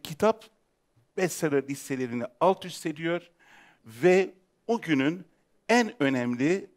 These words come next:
o günün değil yani Fransa'nın en önemli edebiyat ödülünü kazanıyor. Goncourt Edebiyat Ödülü. Şimdi bu ödülün bir özelliği var. Hayatta sadece bir kere alabiliyorsunuz.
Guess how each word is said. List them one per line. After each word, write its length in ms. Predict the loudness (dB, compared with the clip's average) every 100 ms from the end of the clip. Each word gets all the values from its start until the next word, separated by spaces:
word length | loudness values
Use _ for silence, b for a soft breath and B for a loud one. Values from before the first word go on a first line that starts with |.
| _ _ -10
o 80 | -4
günün 260 | -2 -2
değil 160 | -2 -4
yani 160 | -4
Fransa'nın 680 | -4 0 0 2 -2 -2 -6 -8
en 100 | -2
önemli 560 | 2 2 2 0 -4 -6 _ _
edebiyat 600 | 0 2 2 2 0 -2
ödülünü 460 | -2 -2 -2 -2 -4 _ _
kazanıyor. 600 | 0 0 0 -4 -12 _ _ _ -2
Goncourt 440 | 0 0 -4 -8 -6
Edebiyat 420 | -6 -8 -8 -10
Ödülü. 300 | -20 -20 _ _ B B
Şimdi 180 | -2 2
bu 100 | 0
ödülün 280 | 0 -4
bir 100 | -2
özelliği 480 | 0 2 0 0 -6
var. 260 | -8 -14 -20 _ _ _ _ _ b b b b b b _
Hayatta 600 | 2 4 4 2 0 0
sadece 540 | 0 4 4 2 -4 -6
bir 60 | -4
kere 200 | -2 -2
alabiliyorsunuz. 960 | -4 -6 -12 -16 -16 -18 -18 -20